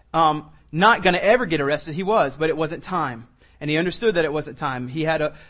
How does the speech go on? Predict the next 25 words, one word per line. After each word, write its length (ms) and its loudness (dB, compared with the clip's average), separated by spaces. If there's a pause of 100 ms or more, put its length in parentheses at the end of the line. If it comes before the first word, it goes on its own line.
he 100 -6
had 100 0
a 60 -4
task 520 0
to 100 -10
fulfill, 640 -2 (260)
and 100 -6
he 60 -2
wanted 240 -2
to 60 -6
stay 220 0
within 220 -2
his 120 -6
Father's 340 -2
will. 320 -2 (300)
And 160 -2
this 180 2
was 280 0 (180)
prophesied 680 4
here 220 -2
by 360 0 (120)
Isaiah. 520 2
Now, 240 -2
this 260 -8
is, 160 -12